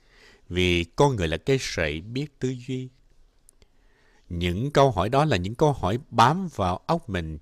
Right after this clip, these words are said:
như những con sên. Vì theo thi sĩ, hình ảnh dấu hỏi là hình ảnh của những con sên. Sên bò nát óc.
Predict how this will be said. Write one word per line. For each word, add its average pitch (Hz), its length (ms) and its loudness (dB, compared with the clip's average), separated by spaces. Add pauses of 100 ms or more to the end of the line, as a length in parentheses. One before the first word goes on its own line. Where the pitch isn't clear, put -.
(140)
như 151 100 -8
những 113 180 -4
con 143 220 -2
sên. 139 460 -4 (840)
Vì 78 440 -2
theo 123 240 -2
thi 127 280 -2
sĩ, 82 420 -8 (260)
hình 101 160 -4
ảnh 101 160 2
dấu 160 160 2
hỏi 117 200 2
là 135 120 0
hình 95 200 -2
ảnh 98 200 -4
của 113 120 -4
những 113 240 -6
con 143 220 -4
sên. 143 440 -4 (800)
Sên 127 320 -2
bò 73 200 0 (140)
nát 104 300 0 (160)
óc. - 320 -10